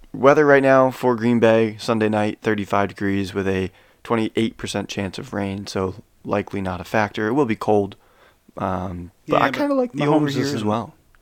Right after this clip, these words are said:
Speaker 2: Yeah, Mahomes doesn't, that doesn't really affect Mahomes. Although
Speaker 1: Yeah.
Speaker 2: he hasn't been playing, like, they need, I love Rashee Rice, but they need someone else in the offseason.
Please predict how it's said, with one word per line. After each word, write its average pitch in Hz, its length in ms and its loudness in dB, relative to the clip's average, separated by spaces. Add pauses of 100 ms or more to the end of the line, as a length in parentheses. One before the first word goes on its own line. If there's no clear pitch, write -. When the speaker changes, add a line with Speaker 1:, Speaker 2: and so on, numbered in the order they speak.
(380)
Speaker 2:
Yeah, - 140 -10
Mahomes 120 380 -8
doesn't, 92 240 -12
that 101 140 -12
doesn't 87 220 -16
really 82 160 -16
affect - 300 -18
Mahomes. 87 480 -18 (640)
Although 107 200 -10
Speaker 1:
Yeah. 98 180 -2
Speaker 2:
he 90 60 -10
hasn't 147 320 -12
been 101 120 -18
playing, 101 380 -20 (120)
like, 98 260 -20 (840)
they 104 140 -14
need, 104 320 -14 (500)
I 117 140 -8
love 127 400 -4
Rashee 117 320 -8
Rice, 95 280 -10
but - 140 -20
they 92 160 -10
need 87 240 -16
someone 78 300 -16
else 82 260 -16
in 85 60 -20
the - 80 -16
offseason. 62 500 -18